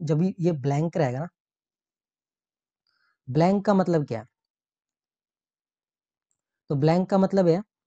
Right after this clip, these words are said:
कि जब भी तुम्हारा पेज रिफ्रेश होगा, एक बार रेंडर होगा ना, जब इसे कॉल करना है, अपडेट वगैरह में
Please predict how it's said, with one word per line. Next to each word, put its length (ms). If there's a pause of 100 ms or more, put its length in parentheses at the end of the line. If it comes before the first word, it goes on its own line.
(340)
कि 80
जब 240
भी 100
तुम्हारा 340 (160)
पेज 260
रिफ्रेश 520
होगा, 180 (100)
एक 180
बार 160
रेंडर 340
होगा 180
ना, 120 (360)
जब 180
इसे 200
कॉल 260
करना 280
है, 60 (340)
अपडेट 380
वगैरह 360
में 120